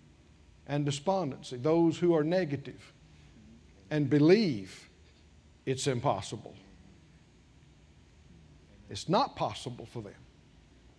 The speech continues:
But if you believe God is real and can do anything and is a good God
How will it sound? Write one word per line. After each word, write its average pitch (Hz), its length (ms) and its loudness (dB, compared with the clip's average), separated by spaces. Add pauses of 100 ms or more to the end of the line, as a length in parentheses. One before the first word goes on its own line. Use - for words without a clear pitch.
(600)
But 196 160 8
if 233 120 4
you 320 140 10
believe 349 520 6 (1120)
God 277 300 10
is 294 160 4
real 370 480 6 (1160)
and 196 160 6
can 262 180 8
do 330 180 12
anything 320 760 6 (720)
and 208 160 6
is 254 120 6
a 285 80 10
good 330 300 8
God 359 560 8